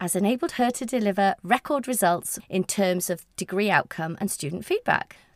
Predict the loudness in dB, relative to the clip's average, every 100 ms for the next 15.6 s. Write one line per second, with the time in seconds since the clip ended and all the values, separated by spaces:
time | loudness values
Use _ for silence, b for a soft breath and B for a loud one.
0 | _ 0 4 4 2 0 0 -2 0 2
1 | 2 2 -2 -4 -4 -4 -4 -2 -2 -4
2 | -10 -2 -2 -2 -2 -2 0 -2 0 4
3 | 4 4 4 2 4 0 -2 -4 -2 0
4 | -2 -4 -6 -12 -6 -4 0 0 0 -4
5 | -2 -4 -2 -2 0 0 4 4 4 2
6 | 0 -2 -4 -4 -6 -4 0 0 0 -2
7 | -2 -4 -2 -2 -4 -4 0 0 0 0
8 | 2 2 0 -2 -4 0 2 2 0 0
9 | 0 0 -4 -4 -4 -2 -4 -4 -6 -4
10 | -2 -2 0 -2 -4 -6 0 2 2 0
11 | -2 -2 -6 -4 -4 -4 -10 0 4 6
12 | 6 2 -2 -2 0 -2 -2 0 2 4
13 | 2 2 2 2 -2 -6 0 2 2 2
14 | 2 2 0 -2 -2 -4 -2 -2 -4 -4
15 | -8 -8 -8 -6 -8